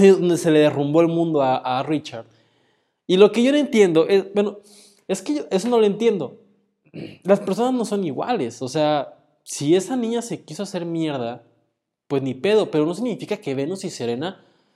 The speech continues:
vayan a ser igual que ella. Pero ahí entró el miedo, el miedo para,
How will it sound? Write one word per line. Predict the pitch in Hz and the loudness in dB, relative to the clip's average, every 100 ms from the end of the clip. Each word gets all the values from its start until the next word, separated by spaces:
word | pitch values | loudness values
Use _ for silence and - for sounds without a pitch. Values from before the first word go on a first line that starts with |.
| _ | _
vayan | 123 139 190 | -4 -2 -2
a | |
ser | 135 139 | -6 -6
igual | 135 117 | -6 -6
que | 120 | -4
ella. | 170 107 - _ _ _ _ _ _ _ _ _ - _ _ | -4 -6 -10 _ _ _ _ _ _ _ _ _ -20 _ _
Pero | - 185 | 0 2
ahí | 180 | 4
entró | 175 175 | 2 -2
el | 160 | -4
miedo, | 165 180 156 | -2 -2 -4
el | 147 131 | -4 -4
miedo | 151 175 165 | -2 -2 -4
para, | 123 120 113 110 | -4 -4 -4 -8